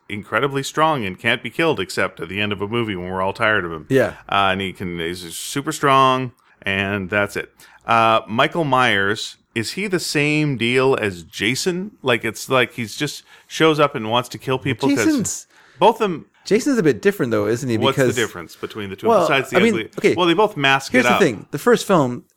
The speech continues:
Speaker 2: there's no Jason.
Speaker 1: That's true.
Speaker 2: It's the mother.
Speaker 1: Right.
Speaker 2: Spoilers. It's the mother who is killing the kids at the camp.
Speaker 1: Right. And you got a little Jason at the end.
Speaker 2: In the second movie,
Speaker 1: Tiny bit of Jason at the end.
Speaker 2: Jason is like a slapstick character. He's constantly getting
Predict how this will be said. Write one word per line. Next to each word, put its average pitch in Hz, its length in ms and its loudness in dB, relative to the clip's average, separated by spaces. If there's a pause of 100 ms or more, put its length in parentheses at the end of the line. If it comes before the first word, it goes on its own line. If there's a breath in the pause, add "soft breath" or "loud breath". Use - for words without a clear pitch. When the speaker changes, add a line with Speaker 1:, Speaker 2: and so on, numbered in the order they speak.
Speaker 2:
there's 135 160 0
no 143 100 4
Jason. - 420 -2 (220)
Speaker 1:
That's 120 220 -2
true. 80 280 -8 (220)
Speaker 2:
It's - 140 -6
the 123 80 2
mother. 104 540 0 (200)
Speaker 1:
Right. 92 180 -6
Speaker 2:
Spoilers. 90 440 0 (160)
It's - 140 -4
the 127 80 2
mother 123 360 2
who 113 100 0
is 101 120 -2
killing 92 480 -2
the 87 120 -6
kids 101 280 -2
at 87 40 -6
the - 60 -8
camp. 113 140 -4
Speaker 1:
Right. 80 300 -2
And 76 120 -12
you 101 60 -10
got 127 180 0
a - 20 -2
little 156 280 0
Jason 135 340 -2
at 104 80 -8
the 98 140 -10
end. 85 100 -6
Speaker 2:
In 165 80 4
the 156 80 4
second 240 340 2
movie, 104 460 -2 (180)
Speaker 1:
Tiny 120 200 -2
bit 98 80 -4
of 82 80 -8
Jason 82 320 -14
at - 100 -20
the 82 80 -20
end. - 200 -20 (100)
Speaker 2:
Jason 175 400 2
is 127 420 0
like 113 540 0 (240)
a 110 120 0
slapstick - 480 -2
character. 92 560 -4
He's 127 140 0
constantly 127 380 -2
getting 90 340 -2